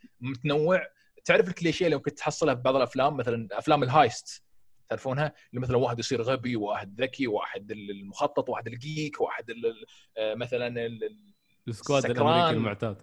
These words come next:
Speaker 1: أيوة، بالضبط. هذا اللي، اللي مهما كان كليشيه، بس إذا زبط يطلع ممتاز مع الموسيقى الحلوة لما تزبط الانتروات حقتهم. هالشيء زبطوه يعني زين.
Speaker 2: أوكي.
Speaker 1: آه، طلع، طلع ال-، ال-، ال-، الأسطورة أدولف هتلر داخل اللعبة، وهالشيء يخلي اللعبة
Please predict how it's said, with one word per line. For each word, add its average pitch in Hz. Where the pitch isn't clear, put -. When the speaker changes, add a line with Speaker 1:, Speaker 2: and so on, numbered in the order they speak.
Speaker 1:
أيوة، 202
بالضبط. 160
هذا 110
اللي، 269
اللي 302
مهما 277
كان 262
كليشيه، 247
بس 151
إذا 202
زبط 262
يطلع 180
ممتاز 135
مع 131
الموسيقى 131
الحلوة 98
لما 92
تزبط 117
الانتروات 113
حقتهم. 107
هالشيء 220
زبطوه 160
يعني 90
زين. 107
Speaker 2:
أوكي. 113
Speaker 1:
آه، 135
طلع، 175
طلع 170
ال-، 147
ال-، 139
ال-، 123
الأسطورة 123
أدولف 139
هتلر 127
داخل 123
اللعبة، 123
وهالشيء 123
يخلي 113
اللعبة 110